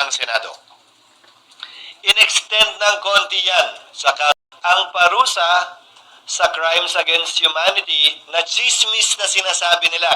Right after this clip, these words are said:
kaya mahirap eh, na yun daw ang ikakaso, ay not more than thirty years. So, ang not more than thirty years ba, pasok sa hindi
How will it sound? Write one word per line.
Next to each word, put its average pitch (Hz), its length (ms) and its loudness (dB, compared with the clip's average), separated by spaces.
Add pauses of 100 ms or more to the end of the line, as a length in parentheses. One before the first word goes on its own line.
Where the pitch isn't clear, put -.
kaya 135 160 0
mahirap 143 400 -2
eh, 113 160 -4 (560)
na 156 80 -2
yun 165 320 0
daw 208 240 2 (240)
ang 160 80 -4
ikakaso, 135 880 -2 (960)
ay 196 400 0 (320)
not 214 320 2
more 202 320 2
than 190 320 0
thirty 185 320 -2
years. - 640 -4 (960)
So, 214 160 -2
ang 214 480 2
not 254 240 0
more 214 160 2
than 190 320 -2
thirty 160 320 -4
years 143 320 0
ba, 196 480 -2 (400)
pasok 175 480 0
sa 160 160 -4
hindi 147 240 -2